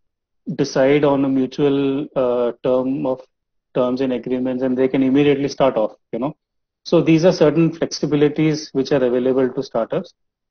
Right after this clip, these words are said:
And in the end, it's quite obvious that, um, all recessions would end, uh, um, you know, th-, those are never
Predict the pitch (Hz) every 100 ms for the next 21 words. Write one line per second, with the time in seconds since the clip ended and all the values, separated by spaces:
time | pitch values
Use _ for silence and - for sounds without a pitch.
0 | _ _ _ 175 170 190 180 175 180 175
1 | 170 170 - 160 160 160 131 151 151 -
2 | 147 143 143 139 127 123 123 120 _ _
3 | _ _ _ _ - 139 165 175 175 _
4 | _ _ _ - 143 151 147 175 165 160
5 | 147 165 - 147 147 143 127 123 120 120
6 | 120 - 135 120 117 113 117 123 156 160
7 | 135 143 135 135 147 131 143 135 127 143
8 | 151